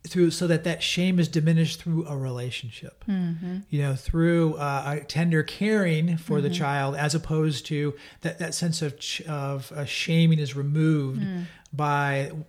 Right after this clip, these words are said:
Speaker 1: the parent or adult's interaction with that child. And so that
Speaker 2: Yeah.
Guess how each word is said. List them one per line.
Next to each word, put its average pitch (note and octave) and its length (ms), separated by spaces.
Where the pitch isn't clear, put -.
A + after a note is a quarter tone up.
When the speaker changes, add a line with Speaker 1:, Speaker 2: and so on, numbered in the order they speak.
Speaker 1:
the D3+ 80
parent D#3 520
or C#3+ 160
adult's C#3 360
interaction C3+ 580
with B2+ 140
that B2 180
child. C3 480
And C#3+ 100
so D3 180
that D3+ 360
Speaker 2:
Yeah. F#3 280